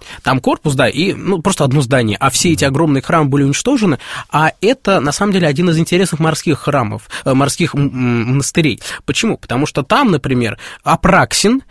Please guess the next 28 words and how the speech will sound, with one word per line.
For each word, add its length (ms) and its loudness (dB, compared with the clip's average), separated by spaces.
э, 220 -2
знаменитый 680 2
адмирал, 560 2
один 220 0
из 80 2
основателей 500 0
российского 420 -2
флота, 440 2
он 180 4
был 100 4
главным 320 4
ктитором, 440 -2
то 80 -4
есть 140 -4
он 220 -2
активно 520 -2
туда 180 -2
вкладывал 420 -2
деньги. 380 -4
Э, 140 -4
с 80 -2
этим 280 0
же 260 -4
монастырем 400 0
связан, 360 0
например, 340 -2
адмирал 360 -2
Синявин, 600 -2